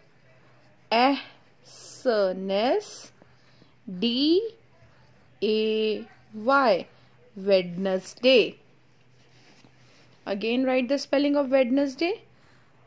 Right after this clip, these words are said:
W A D. Wed. N S.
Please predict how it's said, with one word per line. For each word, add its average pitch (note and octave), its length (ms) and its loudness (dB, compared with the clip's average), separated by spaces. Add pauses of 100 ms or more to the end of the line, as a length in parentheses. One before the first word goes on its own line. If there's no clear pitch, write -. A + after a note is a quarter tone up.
(380)
W G3+ 400 0 (2250)
A D#4 220 2 (2000)
D. G#3 320 2 (280)
Wed. B3 440 2 (1400)
N A3 360 -4 (1500)
S. C#4 300 -2